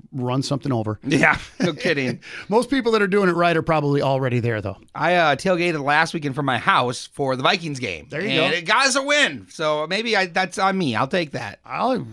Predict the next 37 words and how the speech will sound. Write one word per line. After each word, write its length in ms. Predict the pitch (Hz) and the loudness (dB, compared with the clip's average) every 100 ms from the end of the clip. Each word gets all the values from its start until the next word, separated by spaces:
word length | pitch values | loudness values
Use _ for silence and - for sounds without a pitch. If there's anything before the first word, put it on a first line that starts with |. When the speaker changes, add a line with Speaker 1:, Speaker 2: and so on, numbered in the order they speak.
| 107 - - | -16 -18 -10
Speaker 1:
I 80 | 143 | -4
like 240 | 107 - | -2 -2
where 100 | 127 | -2
your 120 | 127 127 | 0 2
head's 240 | 202 131 | 2 2
Speaker 2:
I 40 | 110 | 2
Speaker 1:
at. 40 | |
Speaker 2:
actually 280 | 151 202 214 | 2 2 0
have 60 | 165 | 0
not 200 | 170 180 | 0 -2
been 80 | 185 | -2
able 200 | 175 151 | -2 -2
to 60 | - | -2
fully 360 | 185 185 185 | -2 0 -2
do 200 | 156 208 | -4 -4
that, 300 | 175 131 131 - 139 | -2 -2 -4 -10 -10
uh, 60 | |
yet 260 | 131 156 160 | -2 -2 -2
this 140 | 156 | -6
season. 420 | - 233 147 - - - | -4 -6 -6 -10 -14 -4
Speaker 1:
Hmm. 160 | 175 156 | 0 0
Speaker 2:
But 200 | - 131 | 0 -2
I 80 | 123 | -2
did 360 | 127 214 190 247 - | -2 -4 -6 -16 -6
last 380 | 147 190 233 | 0 0 0
week, 340 | 147 143 185 - | -4 -6 -6 -10
and 180 | 135 135 | -6 -4
I 40 | 131 | -2
made 220 | 120 110 | -4 -6
ribs. 560 | 120 127 202 - - - _ _ _ - | -2 -2 -2 -8 -16 -20 _ _ _ -6
Three 160 | 180 | -2
racks 280 | 233 220 - | 0 0 0
of 80 | 185 | 0
ribs, 320 | 175 175 165 | 2 2 -2
three 180 | - 208 | -8 -4
different 240 | 196 196 | -4 -4
styles. 640 | - 147 135 135 131 131 | -4 0 2 2 -2 -6